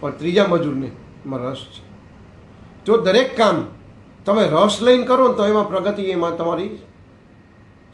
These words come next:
સ્પીડથી થશે, એટલે જલ્દી બહુ પ્રગતિ થશે અને તમને કોઈ દી કંટાળો નહીં આવે.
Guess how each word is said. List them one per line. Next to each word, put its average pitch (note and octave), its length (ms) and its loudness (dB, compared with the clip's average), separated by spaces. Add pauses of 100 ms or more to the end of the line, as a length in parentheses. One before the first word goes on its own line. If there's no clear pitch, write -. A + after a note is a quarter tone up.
સ્પીડથી A3 520 -8
થશે, B2+ 240 -14 (140)
એટલે F#3+ 260 0 (600)
જલ્દી F#3+ 340 0
બહુ A3 200 6
પ્રગતિ F3+ 400 -2
થશે A#2+ 240 -16 (1500)
અને D#3+ 120 -4
તમને F#3 260 2 (180)
કોઈ G#3+ 160 -2
દી A#3+ 120 -2 (160)
કંટાળો C4+ 480 2
નહીં G3 240 0
આવે. C3+ 160 -8